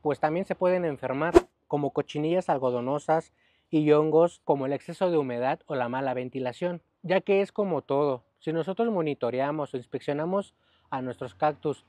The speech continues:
frecuentemente, pues eso ayuda a que también nosotros tengamos el tiempo para poderlas cuidar correctamente. Por si identificamos alguna plaga y la tratamos correctamente, pues podemos salvar a nuestro cactus.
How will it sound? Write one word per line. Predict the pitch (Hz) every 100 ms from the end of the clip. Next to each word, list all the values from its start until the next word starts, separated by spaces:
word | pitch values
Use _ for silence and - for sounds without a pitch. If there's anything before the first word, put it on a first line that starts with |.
| _ _
frecuentemente, | 165 143 165 170 180 175 156 160 185 262
pues | 185 175
eso | 226 220
ayuda | 202 208 208
a |
que | 185
también | - 156 175
nosotros | 185 185 180 185
tengamos | - 147 156 175 165
el | 139
tiempo | 165 160 170
para | - 131 131
poderlas | 139 135 147 143
cuidar | - 131 135
correctamente. | - 131 123 139 147 185 - 156 -
Por | 185
si | 185
identificamos | 180 170 175 190 214 247 202
alguna | 160 190 196
plaga | - 185 185
y |
la | 170 139
tratamos | 147 - 185 -
correctamente, | - 151 160 - 170 160 165 214 262
pues | 165 -
podemos | 160 160 175
salvar | 147 135 147
a | 143
nuestro | 139 143
cactus. | - 185 - 156